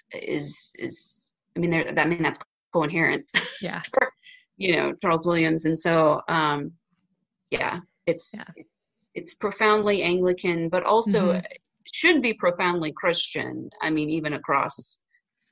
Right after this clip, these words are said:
Speaker 1: um, denominations, that we, we all should come together and, and help one another, um, even when we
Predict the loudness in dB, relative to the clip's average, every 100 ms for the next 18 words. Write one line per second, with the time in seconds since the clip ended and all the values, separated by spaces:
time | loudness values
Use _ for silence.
0 | -4 -2 0 0 2 0 0 -2 -4 -6
1 | -8 -8 -10 -8 -6 -4 -2 0 0 -2
2 | -2 -2 0 0 -2 -6 -6 -8 -10 -14
3 | -8 -8 -8 -6 -4 -4 -4 -6 -8 -12
4 | -14 _ _ _ -10 -2 -2 -2 -4 -6
5 | -4 -4 -2 -2 -2 -4 -10 -8 -6 -6
6 | -6 -4 -6 -6 -8 -10